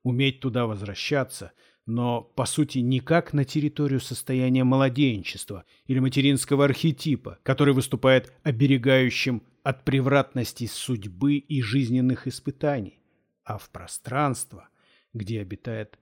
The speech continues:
самость, божественный смысл и провидение.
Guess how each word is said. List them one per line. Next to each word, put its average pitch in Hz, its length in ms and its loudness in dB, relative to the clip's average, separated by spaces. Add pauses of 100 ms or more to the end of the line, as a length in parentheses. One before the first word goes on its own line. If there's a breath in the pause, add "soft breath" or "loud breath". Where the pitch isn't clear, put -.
самость, - 960 -8 (360)
божественный 117 680 -4
смысл 139 500 0
и 135 180 -8
провидение. 110 880 -8